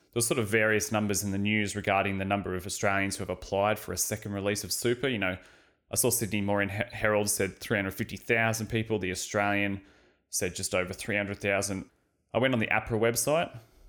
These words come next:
which, that's how sad my life is. I literally spent some of my own <laughs> personal time on the apra website, <laughs> as, as you do. And, uh, the commentary from them is as follows. They wrote that in the period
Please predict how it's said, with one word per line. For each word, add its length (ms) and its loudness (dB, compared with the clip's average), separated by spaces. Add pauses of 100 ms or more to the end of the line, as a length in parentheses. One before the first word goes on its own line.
(120)
which, 380 -8 (720)
that's 180 2
how 80 0
sad 400 0
my 80 -6
life 300 -2
is. 100 -2
I 60 2
literally 220 0
spent 360 -2
some 180 -4
of 60 -6
my 200 -2
own 80 -2
<laughs> 20 -10
personal 440 -2
time 360 0
on 40 0
the 160 -4
apra 380 0
website, 560 -2 (200)
<laughs> 200 -6
as, 340 2 (220)
as 300 2
you 80 2
do. 340 0 (480)
And, 320 2
uh, 260 4
the 80 -2
commentary 720 0
from 220 -4
them 420 0 (540)
is 160 -2
as 160 -4
follows. 380 2
They 120 4
wrote 280 0
that 120 0
in 100 0
the 60 0
period 560 -2